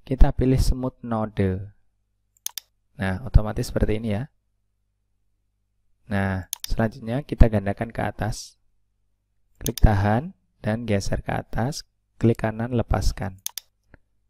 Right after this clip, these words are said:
Seperti ini. Selanjutnya,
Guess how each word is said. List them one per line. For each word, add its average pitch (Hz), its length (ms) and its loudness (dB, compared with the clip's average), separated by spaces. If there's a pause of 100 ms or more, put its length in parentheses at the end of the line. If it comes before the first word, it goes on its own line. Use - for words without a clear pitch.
Seperti 110 460 -2
ini. 95 120 -8 (800)
Selanjutnya, 113 960 -4